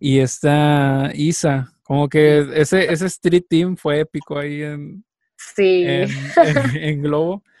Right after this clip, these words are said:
Speaker 1: Este,
Speaker 2: Sí.
Speaker 1: me acuerdo mucho que me quitaron el miedo. Y luego también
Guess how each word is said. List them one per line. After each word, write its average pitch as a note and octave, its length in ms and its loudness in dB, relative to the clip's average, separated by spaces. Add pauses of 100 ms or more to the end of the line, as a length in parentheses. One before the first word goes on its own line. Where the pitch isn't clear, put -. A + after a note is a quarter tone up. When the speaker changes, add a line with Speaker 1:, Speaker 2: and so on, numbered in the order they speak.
(400)
Speaker 1:
Este, C3+ 400 -12
Speaker 2:
Sí. B2+ 140 -6 (100)
Speaker 1:
me B2 80 -6
acuerdo D3 280 -2
mucho D3+ 320 -6
que C3+ 220 -8 (460)
me C#3 160 -4
quitaron D3 400 -4
el D3+ 120 -2
miedo. C#3 360 0
Y D#3 40 0
luego D3 180 -2
también E3+ 460 -4